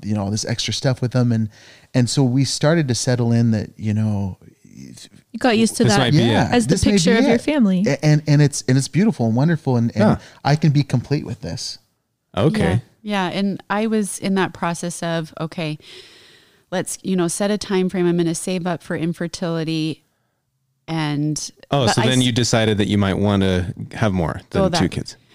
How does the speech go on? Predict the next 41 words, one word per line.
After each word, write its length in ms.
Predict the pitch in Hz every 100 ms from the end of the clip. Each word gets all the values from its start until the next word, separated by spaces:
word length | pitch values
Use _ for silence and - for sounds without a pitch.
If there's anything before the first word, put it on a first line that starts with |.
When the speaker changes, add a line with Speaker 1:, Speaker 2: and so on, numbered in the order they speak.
| _
Speaker 4:
go 140 | - 196
that 180 | 175 156
route. 200 | 151 143
Yeah. 200 | 170 151
'Cause 180 | -
it 100 | 190 196
had 160 | 185
been, 340 | 208 196 185 180
what, 240 | 170 -
five 280 | - 180 196
years? 440 | 185 196 269 - - _
Five 60 | - _ _
Speaker 1:
About, 240 | 135 143 170
Speaker 4:
years? 140 | 240
Speaker 1:
yeah, 220 | 135 98 98 -
about 280 | 127 151 151
five 320 | - 160 160
years 260 | 123 120 113
we'd 120 | 107
been 140 | 107
trying. 440 | 101 - 101 104 104 - - - - - _ -
We 140 | 190
did 340 | 151 165 233
have 300 | 202 - 175
a 80 | 160
feeling 680 | - - 110 110 120 147 156 - _
that 180 | 120 110
there 140 | 120
was 180 | 113 107
at 120 | 110
least 280 | 107 107 -
one 160 | 107 101
more. 300 | 92 78 - -
Speaker 3:
Yeah. 300 | 98 98 107 - _
Speaker 1:
And, 240 | 120 123 123 139
and 160 | 127
we 100 | 139
just 360 | 160 190 - -
kept 240 | - 143
having 300 | 131 135 127
this, 200 | 123 110